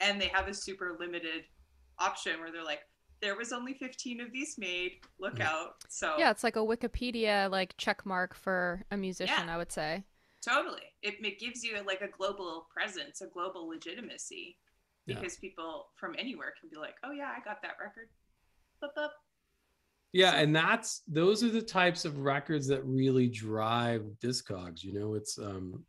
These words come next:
Speaker 2: it was funny, I was just checking the trending releases, and, and the number one trending record on the site today is a Zeppelin tribute record that was, like,
Speaker 1: <laughs>
Speaker 2: incredibly limited in its release. But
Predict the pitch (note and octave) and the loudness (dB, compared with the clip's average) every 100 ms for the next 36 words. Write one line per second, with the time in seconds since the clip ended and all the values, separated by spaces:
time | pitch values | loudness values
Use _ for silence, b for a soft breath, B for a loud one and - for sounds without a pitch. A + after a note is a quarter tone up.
0 | - A2+ G#2 - A#2 A2+ G#2 G2+ - G2+ | -12 -10 -8 -2 0 2 0 -2 -2 -4
1 | - A2+ - G#2+ G#2 G2+ G2 - A2 G#2+ | -4 -4 -4 -4 -2 -2 -4 -6 -4 -2
2 | G#2 G2+ G2+ G2+ A2 A2+ G#2+ G2+ F#2+ G2+ | -2 -4 -4 -4 -2 -2 -2 -2 -2 -4
3 | F#2+ F#2 b b b b b _ - A#2 | -6 -10 b b b b b _ -2 0
4 | G#2+ G#2 - _ A#2+ A2+ A#2 B2 A#2+ A#2 | 2 0 -4 _ -2 2 4 6 6 4
5 | A2+ - A#2 A2+ A2 A2 G#2 G#2 G2 G#2 | 2 -2 -2 0 2 2 0 -2 -2 -2
6 | A2 - G#2+ G#2 G#2 G2 - - C3+ F#3+ | -2 0 0 0 0 -2 -4 -4 -2 -2
7 | - A2 G2 F#2 F#2 F#2+ - _ _ _ | -4 -6 -4 -4 -6 -6 -10 _ _ _
8 | G#2+ G2+ F#2+ F#2+ G2 A#2 A#2+ A2 G2 F#2 | -6 -4 -6 -6 -4 -4 -4 -4 -2 -4
9 | F2 G#2 F2+ F#2+ F#2+ E2 G2+ F#2 G#2 F#2+ | -4 -4 -2 -4 -6 -6 -8 -6 -4 -4
10 | F#2 F2+ _ _ _ - A2 G#2+ A2 G2+ | -6 -10 _ _ _ -6 -4 -2 -2 -4
11 | G#2+ G2+ - B2 A#2+ A#2 A2+ A2 G#2+ G#2+ | -4 -6 0 2 4 4 4 2 2 2
12 | A2 G#2 - G#2+ G#2 - A2 G2+ G2+ G#2 | 2 2 -4 -4 -4 -4 -4 -2 0 0
13 | G2 - - b b - - C#3+ A2+ G#2+ | -2 -6 -10 b b -20 -2 2 2 0
14 | - | -4